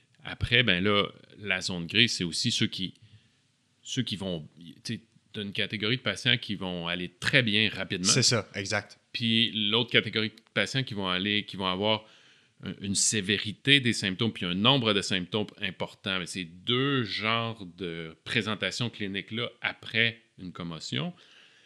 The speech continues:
Speaker 1: c-, ils vont se comporter différemment.
Speaker 2: Ouais.
Speaker 1: Donc, il faut s'écouter quand même. Donc, la personne qui va très bien le lendemain, elle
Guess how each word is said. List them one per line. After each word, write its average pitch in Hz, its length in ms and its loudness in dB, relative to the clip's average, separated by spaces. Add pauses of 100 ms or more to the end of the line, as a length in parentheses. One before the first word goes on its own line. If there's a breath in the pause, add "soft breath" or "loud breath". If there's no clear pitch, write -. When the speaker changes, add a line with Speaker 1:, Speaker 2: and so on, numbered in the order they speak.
(500 soft breath)
Speaker 1:
c-, - 200 -14
ils 110 100 -12
vont 101 120 -8
se - 80 -4
comporter 107 420 -4
différemment. 95 680 0
Speaker 2:
Ouais. 101 120 4
Speaker 1:
Donc, 101 120 0
il - 20 -16
faut 123 100 4
s'écouter - 520 2
quand 85 220 -4
même. 92 320 -6
Donc, 95 260 -8
la 113 80 -4
personne 135 200 -2
qui - 80 -6
va 92 80 -6
très - 380 4
bien 120 220 10
le 110 80 4
lendemain, 95 560 -2 (580 soft breath)
elle 185 60 -12